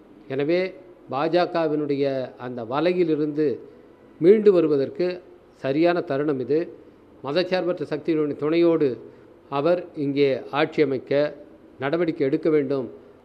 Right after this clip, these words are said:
புதுச்சேரியில் பா ஜ க ஆட்சி அமைய அனுமதித்துவிட்டால் அது தமிழ்நாட்டிலும் மிகப்பெரிய பாதிப்பை ஏற்படுத்தும்.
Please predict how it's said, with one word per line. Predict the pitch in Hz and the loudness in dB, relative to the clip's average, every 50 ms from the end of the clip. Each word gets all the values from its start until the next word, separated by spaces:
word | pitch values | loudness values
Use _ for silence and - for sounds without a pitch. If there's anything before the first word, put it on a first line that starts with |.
| - - | -6 -6
புதுச்சேரியில் | 170 165 208 - - 208 196 185 170 180 175 180 185 185 175 - - - - - 113 | -4 -2 -2 -2 2 4 4 4 4 2 2 2 2 0 -2 -6 -10 -18 -20 -12 -8
பா | 131 139 160 | -4 -4 0
ஜ | 170 175 185 180 180 | 0 2 0 0 0
க | - 170 | 0 0
ஆட்சி | 156 139 139 151 160 156 - - 170 165 165 165 - | 0 0 0 -2 -2 -4 -2 0 0 0 0 -2 -6
அமைய | 127 143 156 156 156 156 147 151 151 - 123 | -4 -2 0 2 2 2 2 0 -2 -4 -4
அனுமதித்துவிட்டால் | 131 151 160 160 147 - - 131 123 - - 139 139 139 139 - - - - - - - - - - - | -2 0 2 0 0 0 -6 -10 -10 -6 -4 -4 -4 -4 -6 -10 -16 -20 -20 -20 -20 -20 -20 -20 -8 -2
அது | 147 147 143 147 | -2 -2 -2 -2
தமிழ்நாட்டிலும் | 139 139 151 175 185 190 185 165 - - 156 156 160 165 165 160 | -2 0 2 2 2 2 2 0 0 0 2 4 4 2 2 -2
மிகப்பெரிய | 151 127 147 147 151 - 143 139 139 143 143 143 143 139 - - - - - | -2 -2 -2 0 0 -2 -4 -2 0 0 2 2 0 -2 -4 -10 -18 -12 -8
பாதிப்பை | 143 139 139 139 139 139 - 131 131 | -6 -4 -4 -4 -4 -4 -4 -4 -4
ஏற்படுத்தும். | 127 120 - - 117 113 - - 143 160 180 | -4 -6 -8 -8 -8 -8 -6 -4 -4 -4 -4